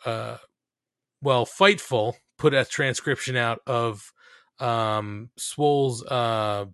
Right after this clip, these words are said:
call-in show where she talked about kinda her exit from A E W and some of the things that she discussed in her exit interview. Um, mainly, um, uh, mainly her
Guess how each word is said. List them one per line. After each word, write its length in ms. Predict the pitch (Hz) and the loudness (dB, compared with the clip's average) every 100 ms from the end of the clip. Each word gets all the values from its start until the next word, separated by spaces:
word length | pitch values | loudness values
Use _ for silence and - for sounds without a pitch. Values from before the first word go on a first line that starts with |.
| _ - | _ -8
call-in 420 | - 135 151 165 | 0 2 2 -2
show 440 | - 165 165 180 _ - - - | 0 2 2 0 _ -20 -20 -10
where 180 | 127 139 | -2 0
she 160 | - 131 | 0 -4
talked 360 | - 131 - | 0 -2 -2
about 380 | 117 127 120 - | -4 0 0 -2
kinda 220 | - 127 | -6 -6
her 180 | 107 127 - | -6 -8 -4
exit 320 | 131 127 135 | -4 -4 -8
from 240 | - 131 | -6 -6
A 80 | 120 | -4
E 160 | 120 117 | -6 -6
W 440 | 120 113 117 113 | -4 -4 -2 -4
and 120 | 110 | -4
some 180 | - 131 | -6 -2
of 80 | 127 | -2
the 80 | 113 | -2
things 260 | - 120 | -4 -6
that 100 | 120 | -6
she 140 | - 123 | -8 -6
discussed 440 | 120 - 117 - | -8 -8 -10 -8
in 60 | 117 | -10
her 80 | 113 | -6
exit 260 | 123 113 120 | -4 -4 -4
interview. 480 | 117 113 117 113 - - - - _ | -4 -4 -2 -2 -4 -16 -20 -20 _
Um, 640 | 139 127 123 120 117 117 113 _ _ _ - - _ | 0 2 4 2 0 -6 -10 _ _ _ -18 -18 _
mainly, 1120 | - 143 143 151 156 170 180 160 147 131 127 - | -12 -8 -4 2 4 4 4 4 2 2 0 -2
um, 680 | 131 117 113 113 110 107 - _ _ _ _ _ _ _ _ _ | 2 4 4 2 -2 -8 -12 _ _ _ _ _ _ _ _ _
uh, 460 | 135 120 113 113 113 - _ _ _ 151 | 0 2 2 0 -2 -8 _ _ _ -8
mainly 680 | 139 151 156 151 143 131 247 | 2 2 4 2 0 -2 -6
her 540 | - 135 131 123 113 | -4 0 2 2 0